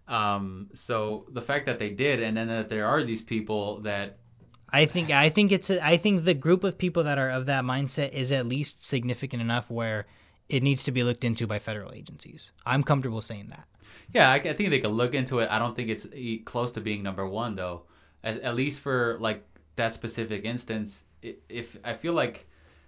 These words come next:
Speaker 1: so much could have been done if they were, if they were really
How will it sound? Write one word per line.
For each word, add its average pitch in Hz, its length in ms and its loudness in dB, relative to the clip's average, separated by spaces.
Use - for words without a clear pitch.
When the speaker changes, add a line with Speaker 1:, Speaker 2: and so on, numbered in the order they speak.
Speaker 1:
so - 280 0
much 165 240 -2
could 185 200 4
have 151 140 2
been 117 180 -2
done 107 360 0
if 110 240 -8
they 117 140 0
were, 113 280 -2
if 117 220 -10
they 117 100 -4
were 110 200 -2
really 107 720 -2